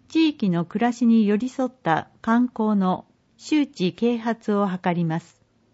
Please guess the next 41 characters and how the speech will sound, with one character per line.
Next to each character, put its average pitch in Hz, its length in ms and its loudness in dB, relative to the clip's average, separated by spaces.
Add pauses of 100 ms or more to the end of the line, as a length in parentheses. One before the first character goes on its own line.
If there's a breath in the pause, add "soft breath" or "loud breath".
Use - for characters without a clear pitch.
(1160)
地 294 160 0
域 165 500 -4
公 294 220 -2
共 294 280 0
交 285 240 0
通 190 240 -4
の 165 240 0
課 190 160 -2
題 254 300 2
へ 254 120 4
の 160 180 0
対 185 360 0
応。 160 360 -2 (1000)
令 285 300 2
和 185 160 2
六 180 280 -2
年 285 260 4
度 196 100 0
か 165 140 -4
ら 156 160 -2
実 175 260 -6
施 233 120 -6
し - 100 -18
て 202 140 -4
い 190 140 0
る 165 260 -4 (460)
早 277 300 0
丸 294 260 2
タ 277 160 -2
ク - 120 -14
シ - 420 -4 (100)
ー 180 40 0
に 185 100 2
つ - 160 -8
い 180 120 -2
て、 - 360 -10 (640)
運 285 160 4
行 285 320 0
時 277 140 -2
間 190 320 0
や 156 260 -2